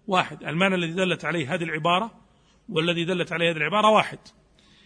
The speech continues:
لكن إذا جينا المعنى التفصيلي، لا شك أن عبارة "هل من خالق" أبلغ، لأنها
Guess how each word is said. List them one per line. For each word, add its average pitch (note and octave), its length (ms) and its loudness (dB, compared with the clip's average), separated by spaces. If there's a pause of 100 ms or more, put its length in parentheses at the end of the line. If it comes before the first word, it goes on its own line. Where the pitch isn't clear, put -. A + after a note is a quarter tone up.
(200)
لكن G3 280 4
إذا F#3+ 120 2
جينا A#3 240 2
المعنى A3+ 260 6
التفصيلي، F3+ 640 0 (840)
لا F#3 140 6
شك A3+ 260 0
أن F#3+ 140 2
عبارة E3+ 500 2
"هل G3+ 180 0
من F#3 180 -2
خالق" F#3+ 540 0 (920)
أبلغ، G3+ 400 2 (1040)
لأنها F3+ 640 0